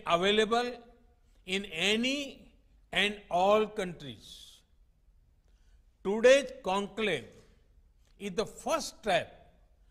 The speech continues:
to introduce this platform to all of you. This is the platform through which India has administered three hundred and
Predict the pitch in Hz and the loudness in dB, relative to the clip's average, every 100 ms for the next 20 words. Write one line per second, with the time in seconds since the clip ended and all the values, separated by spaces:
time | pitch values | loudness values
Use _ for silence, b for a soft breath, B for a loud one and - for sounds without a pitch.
0 | _ _ - 165 160 185 190 208 202 214 | _ _ -10 -10 -6 -6 -2 0 2 0
1 | 208 - - - - _ _ _ _ _ | 0 -6 -20 -20 -20 _ _ _ _ _
2 | _ _ _ _ 131 147 143 - 156 175 | _ _ _ _ -10 -8 -8 -4 0 0
3 | 143 - 175 175 160 165 139 151 156 143 | -2 -8 -8 -8 -12 -8 -4 -2 -2 -6
4 | - 127 117 _ _ _ _ _ _ _ | -10 -18 -18 _ _ _ _ _ _ _
5 | _ _ _ - - - _ _ 120 120 | _ _ _ -20 -20 -20 _ _ -8 -2
6 | 226 190 240 196 180 190 214 - - 214 | -2 -2 -2 -2 -4 -2 -2 -2 -8 -8
7 | 240 240 - - - _ _ - - 156 | -8 -12 -20 -20 -20 _ _ -20 -12 -10
8 | 143 165 214 - - - _ _ _ _ | -6 -4 -6 -8 -16 -18 _ _ _ _
9 | _ _ _ 165 185 180 175 147 165 151 | _ _ _ -4 -2 0 0 2 -2 -2
10 | 151 170 185 - 190 180 180 - - - | -4 -4 -8 -6 -2 0 -2 -8 -20 -20
11 | b b b b b _ - 214 254 262 | b b b b b _ -8 -4 -2 -2
12 | 165 196 208 214 208 202 | -2 -2 -2 0 0 -4